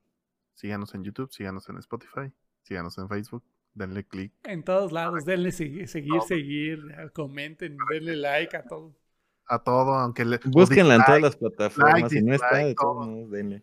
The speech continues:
Speaker 1: Aunque les guste, comenten.
Speaker 2: Compartir
Speaker 1: Bueno o
Speaker 2: todo,
Speaker 1: mal,
Speaker 2: sí.
Speaker 1: todo. Ajá.
Speaker 2: Suscribir, todo, ya.
Speaker 1: <laughs>
Speaker 3: Sí.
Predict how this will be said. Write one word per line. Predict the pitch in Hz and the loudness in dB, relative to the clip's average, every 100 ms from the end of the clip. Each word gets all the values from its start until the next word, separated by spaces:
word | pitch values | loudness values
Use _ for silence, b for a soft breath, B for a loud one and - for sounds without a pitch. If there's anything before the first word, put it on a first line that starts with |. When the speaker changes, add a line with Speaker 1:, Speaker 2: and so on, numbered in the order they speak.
| _ | _
Speaker 1:
Aunque | - - 120 | -18 -14 -12
les | 110 | -12
guste, | 120 - 127 - | -16 -16 -16 -12
comenten. | 117 110 113 117 120 117 - | -10 -8 -10 -8 -10 -10 -10
Speaker 2:
Compartir | 165 131 - 120 | -10 -10 -10 -4
Speaker 1:
Bueno | 117 123 135 | -2 0 -2
o | 117 | -2
Speaker 2:
todo, | |
Speaker 1:
mal, | 107 101 110 | 0 -2 -4
Speaker 2:
sí. | 156 | -12
Speaker 1:
todo. | 139 110 123 | -6 -6 -4
Ajá. | 113 | -6
Speaker 2:
Suscribir, | - 113 120 139 139 151 151 147 | -8 -8 -6 -6 -6 -10 -12 -12
todo, | 151 156 160 | -12 -12 -14
ya. | 160 139 135 _ - | -20 -20 _ _ -12
Speaker 1:
<laughs> | - - - 165 - - - b b b | -10 -10 -4 -4 -4 -20 -20 b b b
Speaker 3:
Sí. | 110 95 87 | 0 2 0